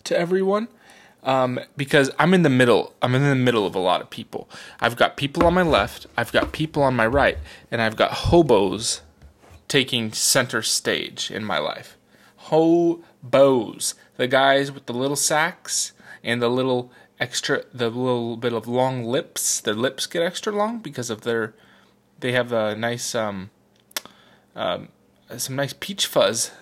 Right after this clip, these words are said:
that kinda extends their lips. And, you know, each hobo has its own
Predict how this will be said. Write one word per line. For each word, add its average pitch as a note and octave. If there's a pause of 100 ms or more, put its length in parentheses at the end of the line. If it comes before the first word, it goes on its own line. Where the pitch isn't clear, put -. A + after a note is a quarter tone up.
that -
kinda C#3
extends C3
their B2
lips. B2+ (760)
And, F3 (340)
you F#3+
know, F#3
each E3
hobo C#3+ (220)
has C#3+
its C3 (100)
own D3